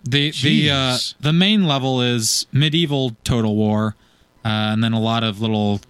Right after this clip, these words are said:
Speaker 1: uh, game packs and soundtracks.
Speaker 2: I
Speaker 1: Uh,
Speaker 2: see
Speaker 1: Sho-
Speaker 2: Rome two.
Speaker 1: Shogun Total War and Viking. Those are all pretty popular games. Uh, but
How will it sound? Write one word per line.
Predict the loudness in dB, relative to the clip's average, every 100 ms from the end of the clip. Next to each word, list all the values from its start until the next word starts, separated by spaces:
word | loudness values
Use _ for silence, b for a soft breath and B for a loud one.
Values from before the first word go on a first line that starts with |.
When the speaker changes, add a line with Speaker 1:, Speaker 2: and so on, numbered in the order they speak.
| _ _
Speaker 1:
uh, | -4 -4 -6 -4
game | -2 0
packs | -2 -2 -4 -4 -2
and | 0
soundtracks. | 0 0 -2 0 -2 -2 -4 -6 b -4
Speaker 2:
I | 0
Speaker 1:
Uh, | 2
Speaker 2:
see | 2
Speaker 1:
Sho- | 2 4
Speaker 2:
Rome | 4 2 0 -2
two. | 0 2 2 2 0
Speaker 1:
Shogun | -2 0 0 0 0 0 0
Total | 0 0 0
War | 0 0 0 -2 -4 -4
and | -2 0
Viking. | 0 -2 -2 -2 0 0 0 -2 _
Those | -2 0
are | 0
all | 0
pretty | -2 -4 -4
popular | -4 -4 -2 -4
games. | -2 -4 -2 -2 -4 -6 b b _ _ -6
Uh, | -4 -4
but | -4 -6